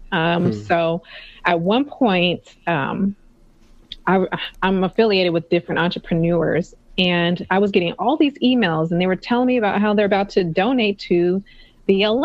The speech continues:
Speaker 1: M, the organization. I'm like, "Why are you donating to them? You know, you could donate to a Black entrepreneur right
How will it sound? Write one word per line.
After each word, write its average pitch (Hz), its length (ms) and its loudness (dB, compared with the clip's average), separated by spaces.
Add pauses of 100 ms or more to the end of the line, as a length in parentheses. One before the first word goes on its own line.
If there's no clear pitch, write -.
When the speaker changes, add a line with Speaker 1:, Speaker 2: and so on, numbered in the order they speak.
Speaker 1:
M, 160 180 0
the 175 120 0
organization. 220 960 0 (460)
I'm 277 60 0
like, 233 240 0
"Why 277 100 0
are 480 200 0
you 269 60 2
donating 233 560 0
to - 120 -4
them? 139 300 -6 (120)
You 247 160 4
know, 233 140 2
you 269 200 2
could 196 280 0 (460)
donate 330 480 0
to 330 140 2
a 220 60 2
Black 180 320 -2
entrepreneur 311 600 2
right 165 300 0